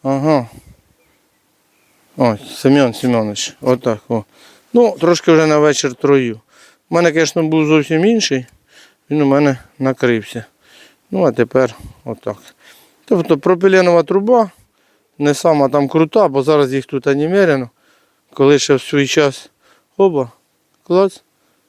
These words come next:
і все. Отака красота.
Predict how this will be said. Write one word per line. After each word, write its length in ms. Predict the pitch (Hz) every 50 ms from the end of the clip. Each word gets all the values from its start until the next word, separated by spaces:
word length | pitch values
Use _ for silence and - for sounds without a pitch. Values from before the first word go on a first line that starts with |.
| _ _ _ _ _ _ _ _ _
і 120 | 190 202
все. 340 | 202 - - - 147 147 151 143 _ _ _ _ _ _ _ _ _ _ _ _ _ _ _ _ _
Отака 380 | 143 147 147 - 135 - 147
красота. 580 | 127 135 143 135 123 - - 123 113 - 123 117